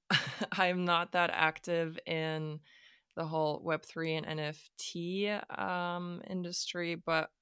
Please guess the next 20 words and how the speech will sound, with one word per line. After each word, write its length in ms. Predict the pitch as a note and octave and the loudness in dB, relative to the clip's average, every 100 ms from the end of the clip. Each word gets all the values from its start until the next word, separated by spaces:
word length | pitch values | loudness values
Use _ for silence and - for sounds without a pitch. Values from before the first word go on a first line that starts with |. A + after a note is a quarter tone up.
| _ - | _ -6
more 320 | F3 F3 E3+ | 0 2 2
leaning 360 | E3 E3 E3 | 0 -2 -4
towards 540 | D#3+ - D#3+ D#3+ D#3+ - _ F3 | -6 -6 -2 0 -2 -8 _ -2
Bitcoin. 380 | - G3 F3 | 0 0 0
And 120 | E3 D#3+ | 2 0
I 80 | |
don't 240 | D#3 E3 - | 2 2 0
mean 140 | D#3+ | -4
crypto, 360 | D#3+ E3+ - E3 | -4 -4 -2 -2
I 120 | D#3+ | -2
mean 200 | D#3 D#3 | -2 -4
Bitcoin. 440 | D#3 - - D#3+ | -4 -6 -6 -6
I 60 | D#3 | -6
think 200 | - E3+ - | -2 -4 -4
<laughs> 120 | - | -10
it's 280 | E3 D#3 - D#3+ | -10 -8 -10 -8
important 500 | D#3+ D#3 D#3 - E3 | -4 -2 -2 -4 -10
for 160 | D3+ | -8
me 160 | D3+ D3+ | -6 -6
to, 220 | - D#3 | -2 -2